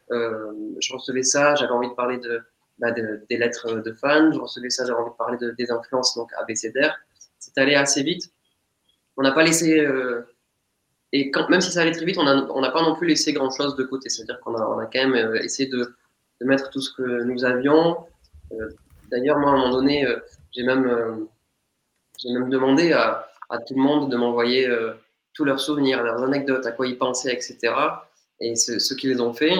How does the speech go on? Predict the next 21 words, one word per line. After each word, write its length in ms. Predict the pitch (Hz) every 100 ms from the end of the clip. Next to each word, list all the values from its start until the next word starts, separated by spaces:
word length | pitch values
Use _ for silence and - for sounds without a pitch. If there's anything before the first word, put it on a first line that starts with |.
| -
Et 40 |
il 40 | 123
y 60 |
a 20 | 120
même 260 | 143 139
J 160 | 131 135
B 120 | 156
qui 100 | 156
a 80 | 120
envoyé 240 | 117 123
un, 340 | 123 117 110 110 _ _ _ _ -
un, 480 | - 113 113 117 131
une 300 | 120 117 123
sorte 160 | 135 131
de 80 |
pavé 340 | 131 139 147 208
comme 140 | 143
ça, 160 | 135 151
de, 200 | 135 120
de 100 | 120
résumé. 600 | 135 139 139 143 180